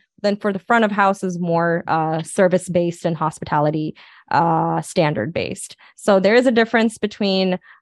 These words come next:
um, front of house and back of house training. Uh, but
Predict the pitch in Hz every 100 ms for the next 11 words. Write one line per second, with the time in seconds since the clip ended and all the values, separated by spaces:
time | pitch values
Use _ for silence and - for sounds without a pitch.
0 | - 185 175 170 165 170 202 - 196 190
1 | 190 185 185 180 170 185 196 165 - -
2 | 214 226 254 269 - - - 190 180 175
3 | 170 240 226 214 -